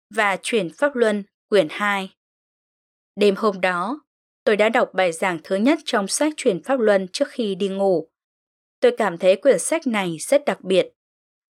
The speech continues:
Các đạo lý giảng dạy trong cuốn sách này hoàn toàn mới mẻ đối với tôi.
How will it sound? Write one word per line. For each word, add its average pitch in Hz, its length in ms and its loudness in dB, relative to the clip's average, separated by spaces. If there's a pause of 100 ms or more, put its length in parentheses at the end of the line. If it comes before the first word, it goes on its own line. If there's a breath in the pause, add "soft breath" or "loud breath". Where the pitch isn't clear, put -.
(100)
Các 262 140 4
đạo 254 200 2
lý 190 200 -6
giảng 233 280 0
dạy 196 300 2
trong 185 320 -6
cuốn 180 160 2
sách 294 280 -2
này 180 340 -4 (300)
hoàn 202 180 2
toàn 190 340 -4
mới 196 180 4
mẻ 226 480 0
đối 175 200 4
với 185 200 2
tôi. 214 420 0